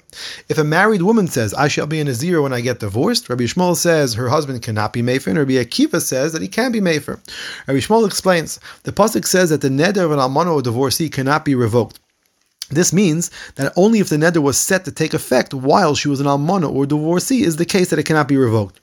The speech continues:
Rabbi Akiva says, the pasuk continues and says, anything that she made usher on herself, uh, cannot be revoked. That's what the pasuk says. This suggests that it cannot be revoked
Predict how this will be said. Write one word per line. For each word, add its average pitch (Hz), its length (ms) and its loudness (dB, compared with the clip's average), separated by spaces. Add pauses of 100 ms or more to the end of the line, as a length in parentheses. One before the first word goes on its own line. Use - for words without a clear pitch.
Rabbi 107 140 -10
Akiva 254 200 -2
says, 139 140 -2
the 123 60 -6
pasuk 156 260 -4
continues 143 340 0
and 120 80 -2
says, 123 280 0
anything 170 340 0
that 143 180 0
she - 140 -6
made 131 300 -2
usher 180 320 0
on 123 160 -2
herself, - 1000 -4 (100)
uh, 127 140 -6
cannot 127 340 0
be 117 100 -2
revoked. 104 320 -2
That's 101 100 -8
what 110 80 -6
the 120 180 -2
pasuk 117 60 -8
says. 110 280 -2 (280)
This 147 120 -4
suggests 147 420 -2
that 131 100 -2
it 120 80 -4
cannot 156 340 -2
be 156 140 2
revoked 151 560 2